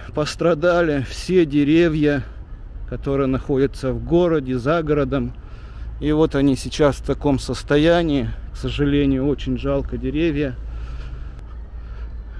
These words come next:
Здесь у нас, я не знаю, здесь можно пройти, нельзя. Здесь находится у нас... Блин, ладно, я пройду сейчас.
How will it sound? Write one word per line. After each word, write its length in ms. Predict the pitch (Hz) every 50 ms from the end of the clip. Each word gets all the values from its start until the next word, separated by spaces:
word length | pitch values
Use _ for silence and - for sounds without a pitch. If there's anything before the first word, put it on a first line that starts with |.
| - -
Здесь 800 | 123 120 117 107 95 - - 113 113 120 135 139 135 117 - -
у 80 | 127 117
нас, 380 | 120 120 123 117 - - - - - - - - - - - - - - - - - - - -
я 100 | 127 127
не 100 | 131 131
знаю, 520 | 127 123 143 143 143 135 135 131 117 117
здесь 420 | 113 110 127 135 127 - - - 143
можно 400 | 135 135 139 139 123 139 139 127
пройти, 480 | - - 139 135 135 120 - - 139
нельзя. 640 | 135 135 135 135 131 135 120 123 156 170 175 180 165 - - - - - - - - - - -
Здесь 540 | 135 131 117 107 110 143 151 160 147 - -
находится 720 | 151 143 135 123 - - 151 156 147 156 147 - - - 143
у 140 | 143 139 139
нас... 480 | 139 143 147 151 151 - - - - - - - - - - - - - - - - - - - - - - - - - - - - - 139 120
Блин, 260 | 127 123 120 107 107 - - - - - - - - - - - - - - - - - - - - - - - - - - - - - - - - - - - -
ладно, 360 | 123 120 127 135 117 127 123
я 160 | 123 123 120
пройду 420 | 110 - 127 135 131 120 127 127 113
сейчас. 520 | - - 113 - - 110 107 - - -